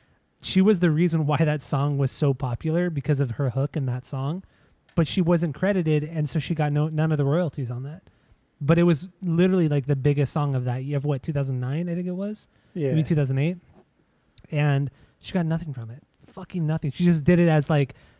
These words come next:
Speaker 1: she happened to just be in the studio 'cause Doctor Luke was working on that song with Flo Rida, and they were looking, they were just kinda needing a female vocalist, and she had come in to do her own thing.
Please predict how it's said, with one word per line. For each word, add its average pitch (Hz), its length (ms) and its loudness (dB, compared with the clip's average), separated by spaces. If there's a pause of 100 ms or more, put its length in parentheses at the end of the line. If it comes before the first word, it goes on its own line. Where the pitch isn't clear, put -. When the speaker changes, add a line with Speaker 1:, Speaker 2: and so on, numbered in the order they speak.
Speaker 1:
she - 140 2
happened 190 220 6
to 175 40 2
just 160 220 2
be 160 180 2
in 156 80 2
the 143 80 0
studio 147 360 -2
'cause 135 160 -2
Doctor 139 340 -2
Luke 139 220 -2
was 123 120 -4
working 131 360 -4
on 131 100 0
that 127 160 -4
song 135 160 -4
with 127 120 -4
Flo 127 220 -4
Rida, 165 360 -2 (680)
and 151 160 0
they 151 80 4
were 147 120 4
looking, 170 320 2
they 165 100 2
were 165 80 4
just 143 200 -2
kinda 151 200 0
needing 147 340 2
a 123 60 0
female 143 360 0
vocalist, 143 460 0
and 143 100 -2
she - 140 -2
had 139 80 0
come 143 160 -2
in 139 80 -2
to 139 80 0
do 139 140 0
her 131 160 -2
own 185 200 -2
thing. 143 340 -4